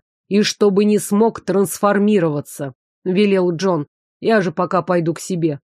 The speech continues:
Обход совершит капрал Бассар. После обеда жду его с докладом. Маргел ничего не сказал, ни словом не обмолвился о Эрлин.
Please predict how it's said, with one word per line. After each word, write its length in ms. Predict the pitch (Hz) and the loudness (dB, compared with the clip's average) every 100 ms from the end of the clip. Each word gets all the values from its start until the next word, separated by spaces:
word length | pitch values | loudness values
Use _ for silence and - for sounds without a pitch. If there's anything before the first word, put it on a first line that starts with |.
| _ _ | _ _
Обход 400 | - 175 - 175 | -6 -6 -4 -4
совершит 720 | - 180 175 156 180 156 - _ _ | -2 -2 -2 0 -4 -4 -12 _ _
капрал 420 | 180 180 190 175 | -6 -2 0 0
Бассар. 540 | 160 190 - - 165 147 _ _ _ | 2 -2 -2 -2 -2 -4 _ _ _
После 360 | 220 220 214 | 0 2 2
обеда 380 | 202 180 220 202 | 2 2 2 2
жду 200 | 170 165 | 0 0
его 240 | 214 185 196 | 2 2 0
с 80 | |
докладом. 580 | 165 196 185 170 160 165 156 _ _ _ _ _ | 0 -2 0 0 2 -2 -4 _ _ _ _ _
Маргел 440 | 208 220 190 269 262 | 0 0 2 2 2
ничего 420 | 214 202 214 190 | 2 0 -2 0
не 100 | 180 | 0
сказал, 560 | 165 - 175 165 156 156 _ - | -2 -4 -4 -4 -6 -10 _ -2
ни 120 | 226 | 0
словом 540 | 220 233 269 196 190 | 0 0 2 2 0
не 120 | 196 202 | 2 2
обмолвился 920 | 202 175 214 233 208 214 214 - 214 | 0 2 2 2 2 0 0 -2 -4
о 260 | - 214 | -2 -6
Эрлин. 520 | - 233 190 170 160 | -2 0 0 0 -2